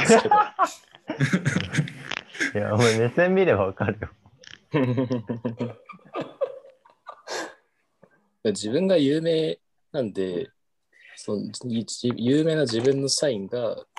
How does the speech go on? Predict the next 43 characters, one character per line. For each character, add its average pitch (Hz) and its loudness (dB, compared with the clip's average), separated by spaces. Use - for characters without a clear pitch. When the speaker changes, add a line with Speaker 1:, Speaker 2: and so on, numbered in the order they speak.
Speaker 1:
価 - -6
値 - -10
が 95 -2
あ 98 -2
る 98 -8
っ - -10
て - -14
い 87 -8
う 82 -12
の 85 -10
を 85 -12
知 - -10
っ - -20
て - -10
た - -8
わ 85 -8
け - -14
で 104 -20
す - -20
ね。 117 -20
な 107 -6
ん 101 -4
で、 98 0
そ - -2
れ 147 2
っ 156 -6
て、 131 -2
ま 113 -2
あ、 - 0
言 139 -4
い 165 -8
換 175 2
え 135 0
て - -12
み 95 -6
れ 92 -4
ば、 90 -2
そ - -18
の、 95 -6
今 147 2
の 87 -2
お 85 -8
金 107 -2